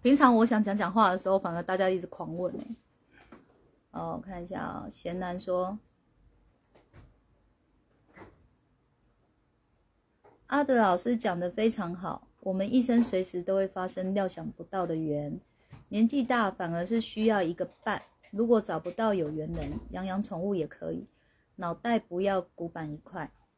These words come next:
也是别再为难自己，心松才能让自己想得透、看得开。阿德老师有这样讲哦。<laughs>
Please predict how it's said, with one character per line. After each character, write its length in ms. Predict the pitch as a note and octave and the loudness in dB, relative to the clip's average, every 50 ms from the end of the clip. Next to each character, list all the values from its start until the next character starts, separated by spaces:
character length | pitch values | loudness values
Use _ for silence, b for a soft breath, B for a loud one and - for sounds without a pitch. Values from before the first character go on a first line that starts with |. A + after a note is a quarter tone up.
| _ _ | _ _
也 140 | - F#3 F3 | -6 -4 -4
是 200 | F3 - A3+ A3 | -4 -2 -4 -4
别 180 | - - E3 E3 | -4 -4 -6 -4
再 160 | E3 G3 F3+ | -4 -4 -4
为 160 | E3+ E3 D#3+ | -2 -4 -4
难 160 | D#3 D#3 D#3 | -6 -6 -8
自 160 | E3 - F3 E3 | -8 -10 -12 -14
己， 220 | - - - - _ _ _ _ _ _ _ | -14 -14 -18 -18 _ _ _ _ _ _ _
心 260 | - - B3 B3 B3+ | -2 2 2 4 4
松 280 | A#3+ B3 A#3 A#3 A#3 A#3 | 4 4 4 6 6 6
才 200 | - G#3+ F#3+ F3 | 4 0 -6 -6
能 160 | F3 F3 F3+ | -6 -4 -4
让 220 | G3+ G#3 G3 F#3 | -2 -2 -2 -4
自 160 | - - G3+ | -4 -6 -6
己 220 | F3+ - D#3+ D#3 E3 | -6 -8 -10 -12 -12
想 280 | - - - D3+ D#3 | -12 -12 -10 -10 -10
得 120 | D#3+ F3 E3 | -10 -12 -12
透、 240 | - - G3 F3 D3 | -8 -6 -4 -4 -4
看 200 | - - G3 F3 | -6 -10 -10 -8
得 120 | D#3+ D3 | -8 -8
开。 420 | - - F#3+ E3+ E3 E3 E3 G3+ - _ _ _ _ _ _ _ _ _ | -10 -10 -10 -8 -8 -8 -10 -12 -16 _ _ _ _ _ _ _ _ _
阿 100 | - A#3 | -2 2
德 80 | C4 B3 | 4 6
老 140 | G#3+ F#3 | 6 4
师 140 | F3 G#3 A3 | 4 2 2
有 100 | G#3+ F3+ | 2 2
这 100 | E3 G3 | 2 2
样 140 | F#3+ F#3 F3 | 0 -2 -2
讲 160 | - D3+ - | -6 -8 -10
哦。 160 | - - - - _ _ _ _ _ _ _ _ _ _ _ _ _ _ _ _ | -10 -14 -18 -18 _ _ _ _ _ _ _ _ _ _ _ _ _ _ _ _
<laughs> 760 | - - - C#4 B3+ - - D#4+ D#4 - D#4 D#4 D4+ - - | 0 8 12 12 12 12 12 10 10 10 6 4 4 4 2